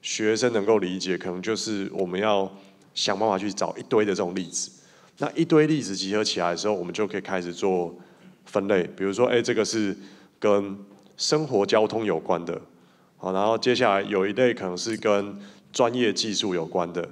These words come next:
好，比如说我早上骑 U-Bike 过来，当然我随便开一个 U-Bike 的 app 里面其实就是有G I S。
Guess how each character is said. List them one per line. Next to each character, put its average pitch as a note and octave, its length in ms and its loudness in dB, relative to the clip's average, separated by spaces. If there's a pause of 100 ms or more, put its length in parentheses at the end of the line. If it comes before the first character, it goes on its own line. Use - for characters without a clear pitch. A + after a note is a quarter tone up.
(520)
好， G2+ 120 -4
比 G2+ 80 0
如 G#2+ 60 2
说 B2+ 120 6
我 B2 80 8
早 G#2 140 2
上 A2 220 0
骑 G2 180 -6
U-Bike G2+ 400 -2
过 F#2 200 2
来， - 160 -4 (480)
当 B2+ 140 2
然 A#2+ 160 0 (140)
我 G2 100 0
随 G#2 140 -2
便 A#2 160 2
开 A2 260 0
一 G#2+ 40 0
个 G#2 100 2
U-Bike G2 500 0
的 F2 300 -2 (880)
app G2 260 2
里 E2+ 100 -8
面 F#2+ 160 -4
其 G2 140 -8
实 F#2 60 -4
就 F#2+ 100 -2
是 F#2 100 -6
有 F2+ 80 -2
G F2 140 -4
I E2+ 180 0
S。 - 200 -10